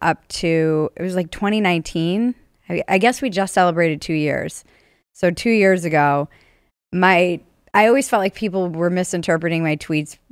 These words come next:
in particular, just because I would be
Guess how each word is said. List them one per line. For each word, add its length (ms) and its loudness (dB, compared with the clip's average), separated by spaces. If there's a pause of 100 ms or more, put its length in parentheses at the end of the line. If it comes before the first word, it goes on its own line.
(220)
in 180 -2
particular, 640 -2
just 260 -4
because 600 -2 (120)
I 160 4
would 220 -2
be 200 -4